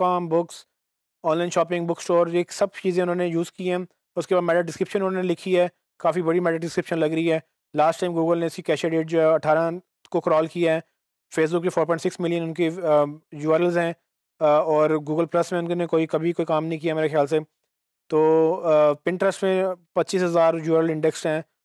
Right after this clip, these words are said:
और LinkedIn पे कोई यूआरएल नहीं है। इस तरह से बाकी स्टैट्स भी आपको नज़र आ रहे हैं। इसमें एज जो है तकरीबन उन्नीस सौ अट्ठानवे में ये डोमेन रजिस्टर हुई थी। तकरीबन इसको अब आप इमेजिन कर लें कि, अ,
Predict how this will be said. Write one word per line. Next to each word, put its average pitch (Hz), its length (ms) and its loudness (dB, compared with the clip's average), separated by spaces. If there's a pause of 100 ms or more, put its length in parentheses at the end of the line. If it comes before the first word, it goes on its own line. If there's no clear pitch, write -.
(180)
और 165 320 -2
LinkedIn 165 360 -2
पे 170 60 0
कोई 156 200 0
यूआरएल 143 340 -2
नहीं 127 120 -8
है। 117 140 -12 (440)
इस - 140 -6
तरह 202 120 2
से 196 100 -2
बाकी 175 340 -2
स्टैट्स 180 260 0
भी 185 80 0
आपको 180 220 2
नज़र 170 220 2
आ 170 120 4
रहे 170 120 0
हैं। 170 180 -4
इसमें 175 420 -4 (180)
एज 170 200 2
जो 175 160 0
है 175 140 2
तकरीबन 170 380 -2
उन्नीस 165 180 -4
सौ 175 60 0
अट्ठानवे 160 300 -4
में 175 100 -4
ये 170 60 -2
डोमेन 156 280 -4
रजिस्टर 151 320 -6
हुई 175 140 0
थी। 165 200 -6 (600)
तकरीबन 170 400 0
इसको 175 340 0
अब 175 340 0
आप 170 220 2
इमेजिन 160 360 -2
कर 165 140 0
लें 165 160 -4
कि, 165 180 -2
अ, 180 80 -6